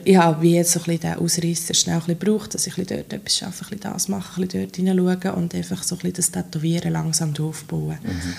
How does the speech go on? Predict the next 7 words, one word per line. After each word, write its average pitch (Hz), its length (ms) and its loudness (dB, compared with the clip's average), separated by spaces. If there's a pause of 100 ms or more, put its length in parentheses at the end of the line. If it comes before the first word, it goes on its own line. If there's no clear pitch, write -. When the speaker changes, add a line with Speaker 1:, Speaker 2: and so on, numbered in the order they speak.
(440)
Speaker 1:
Ich - 40 -8
habe 185 140 10
dann 190 120 12
relativ 185 500 8
viel 185 300 10
gearbeitet 175 880 -2
und 165 800 4